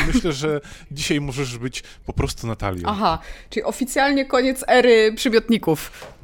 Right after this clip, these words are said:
Speaker 1: No, myślę, że wrócę do nich, jak będzie ładna, ładniejsza pogoda i będzie taka,
Speaker 2: Dobrze.
Speaker 1: wiesz, rozwiano włosa na przykład.
Speaker 2: Dobrze, to dzień dobry.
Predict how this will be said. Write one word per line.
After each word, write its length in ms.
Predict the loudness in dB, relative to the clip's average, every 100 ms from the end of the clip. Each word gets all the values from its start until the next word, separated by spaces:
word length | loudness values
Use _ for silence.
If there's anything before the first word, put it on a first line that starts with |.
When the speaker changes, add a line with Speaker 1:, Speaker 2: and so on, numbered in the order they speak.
| -16 -16 -18 -12
Speaker 1:
No, 100 | -8
myślę, 380 | -6 -4 -2 0
że 120 | 0
wrócę 260 | 0 0
do 80 | 0
nich, 180 | 0 -2
jak 140 | -2
będzie 240 | -2 0 2
ładna, 240 | 2 0 -2
ładniejsza 480 | 2 4 4 2 -2
pogoda 380 | -2 -2 0 2
i 240 | 4 4 2
będzie 160 | -2 -8
taka, 300 | -2 2 2
Speaker 2:
Dobrze. 300 | 2 0 0 -8
Speaker 1:
wiesz, 280 | -12 -10 -10 -2
rozwiano 520 | 0 0 2 4 2
włosa 460 | 0 0 0 -2 -4
na 120 | -4
przykład. 380 | -8 -2 4 6
Speaker 2:
Dobrze, 320 | 4 0 0
to 220 | 0 2 4
dzień 240 | 4 6
dobry. 360 | 4 4 0